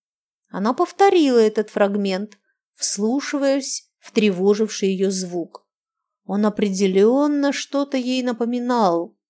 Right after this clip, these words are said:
Дайнека встала из-за стола, легла на кровать и крепко заснула. Когда проснулась, сообразила,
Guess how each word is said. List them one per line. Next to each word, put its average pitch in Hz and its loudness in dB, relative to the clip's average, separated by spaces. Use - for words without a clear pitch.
Дайнека 277 0
встала 196 0
из-за 226 -4
стола, 214 -4
легла 262 2
на 320 2
кровать 208 -2
и 302 -12
крепко 294 -2
заснула. 185 -4
Когда 202 0
проснулась, 220 -4
сообразила, 233 -2